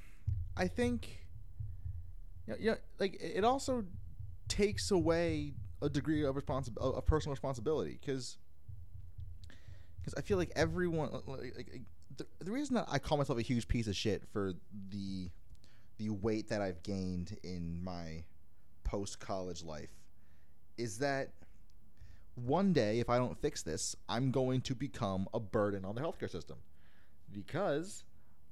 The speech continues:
because when you're a larger individual, for lack of a better term, um, you require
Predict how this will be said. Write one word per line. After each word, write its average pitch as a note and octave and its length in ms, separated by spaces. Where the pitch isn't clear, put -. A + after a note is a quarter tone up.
because F3 720
when C3 320
you're G#2+ 560
a G#2 180
larger F2 600
individual, E2+ 680
for F#2+ 80
lack E2+ 260
of F2 60
a E2 80
better D2+ 220
term, E2+ 360
um, F2+ 560
you A2 200
require F#2 840